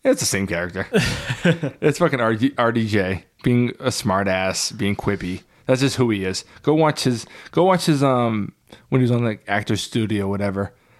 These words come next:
Speaker 1: That's just who he is.
Speaker 2: Yeah, I know. I've s-, yeah.
Speaker 1: You know, like, he's not acting. Let's
Speaker 2: He's,
Speaker 1: be fair.
Speaker 2: he's just, he is Tony, Tony Stark.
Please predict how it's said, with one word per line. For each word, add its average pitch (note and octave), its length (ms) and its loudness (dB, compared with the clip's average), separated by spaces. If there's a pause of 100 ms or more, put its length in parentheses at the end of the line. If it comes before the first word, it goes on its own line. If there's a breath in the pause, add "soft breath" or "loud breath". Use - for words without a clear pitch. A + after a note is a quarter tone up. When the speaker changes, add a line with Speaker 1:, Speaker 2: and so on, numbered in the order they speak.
Speaker 1:
That's C#3+ 160 0
just D3 140 0
who B2 160 0
he G2+ 180 -2
is. F#2 160 0
Speaker 2:
Yeah, C#3 80 2
I A2 60 -2
know. F2+ 100 -6
I've G2+ 140 -4
s-, G#2+ 180 -10
yeah. G2+ 240 -8 (300)
Speaker 1:
You A2+ 80 0
know, F#2+ 300 -4
like, A#2 120 -2
he's A#2 140 -2
not F2 120 -6
acting. G#2 460 -4
Let's A2+ 100 -4
Speaker 2:
He's, A2+ 160 0
Speaker 1:
be E2 100 -6
fair. E2 100 -6
Speaker 2:
he's A#2+ 180 -4
just, - 420 -8
he A2+ 260 -4
is A2+ 120 -2
Tony, F#2+ 220 -6
Tony F#2+ 320 -10
Stark. F#2 380 -8